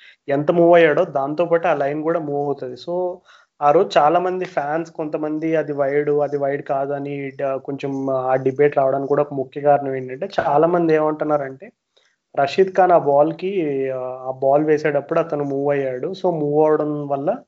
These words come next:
అది కొంచెం ట్రామ్ లైన్ బయట పడినా సరే అంపైర్ బయట ఇవ్వలేదు. ధోని రియాక్షన్ గురించి కూడా మనం మాట్లాడుకుందాం. But ర-, ప్యూర్, ఆ, రూల్స్, క్రికెట్ రూల్స్ గురించి మాట్లాడుకుంటే ఆ, అలా జరిగిందని చెప్పి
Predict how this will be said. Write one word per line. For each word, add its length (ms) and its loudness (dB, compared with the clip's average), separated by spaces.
అది 220 -2
కొంచెం 680 2
ట్రామ్ 320 4
లైన్ 280 2
బయట 260 0
పడినా 280 -4
సరే 260 -4
అంపైర్ 480 -2
బయట 240 -2
ఇవ్వలేదు. 440 -6
ధోని 220 2
రియాక్షన్ 440 2
గురించి 220 -2
కూడా 160 -4
మనం 180 2
మాట్లాడుకుందాం. 720 -6
But 200 0
ర-, 200 -10
ప్యూర్, 340 6
ఆ, 600 2
రూల్స్, 440 0
క్రికెట్ 360 0
రూల్స్ 200 2
గురించి 200 2
మాట్లాడుకుంటే 720 -6
ఆ, 320 -2
అలా 200 6
జరిగిందని 560 0
చెప్పి 240 -10